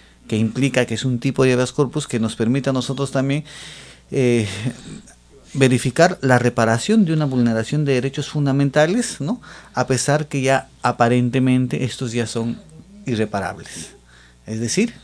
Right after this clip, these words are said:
si es factible, ¿no? Eh, pasado el tiempo de la afectación del derecho fundamental, emitir una, una demanda de habeas corpus, pero ya solamente tendría esa posibilidad, ¿no? de reparar, eh, un, un aspecto de reparación de esa vulneración,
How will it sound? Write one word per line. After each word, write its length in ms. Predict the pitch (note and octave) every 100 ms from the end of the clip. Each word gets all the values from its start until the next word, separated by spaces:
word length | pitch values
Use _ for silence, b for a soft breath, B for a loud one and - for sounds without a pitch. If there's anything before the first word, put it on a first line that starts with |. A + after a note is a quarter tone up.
| A#2
si 280 | - - B2
es 100 | A#2+
factible, 680 | - G#2 - C#3 C#3 B2 A#2+
¿no? 200 | A#2+ D3 B B B B -
Eh, 240 | A2+ G#2
pasado 380 | - - A#2+ A#2
el 100 | G#2+
tiempo 380 | B2+ B2+ B2 A#2
de 80 | G#2+
la 80 |
afectación 420 | G2+ A2+ A2+ - B2
del 120 | B2+
derecho 200 | B2 B2
fundamental, 640 | D3 C#3+ C#3+ C#3 C#3+ D#3+ b b b b b b - _ - -
emitir 480 | B2+ A#2+ A2 B2 A#2+
una, 640 | B2 A#2+ A#2 A2+ A2 A2+ A2
una 260 | A#2+ A#2+
demanda 440 | B2 A#2+ B2+ B2 A#2+
de 180 | A#2+ A#2+
habeas 220 | B2 C3
corpus, 380 | - C#3+ - - B B
pero 180 | D#3+ D3+
ya 160 | C3+ C3
solamente 560 | D3 C3+ B2+ C3 C3
tendría 380 | A#2 A#2 A#2+ B2
esa 200 | A#2+ A#2
posibilidad, 640 | A2+ - A2 A2 G#2+ G#2+
¿no? 120 | G#2+ A2+
de 220 | A#2 A2+
reparar, 640 | G#2+ A2+ G#2+ A2 B2 B3 - B B B B
eh, 640 | B2 A#2+ A2+ A2 G#2+ G#2+ A2+
un, 200 | C#3 -
un 140 | D#3
aspecto 280 | D#3 E3+ E3
de 60 | D3
reparación 500 | B2 A#2 A2 - D3
de 60 | B2
esa 120 | A2+
vulneración, 540 | G#2+ G#2 G2+ - F#2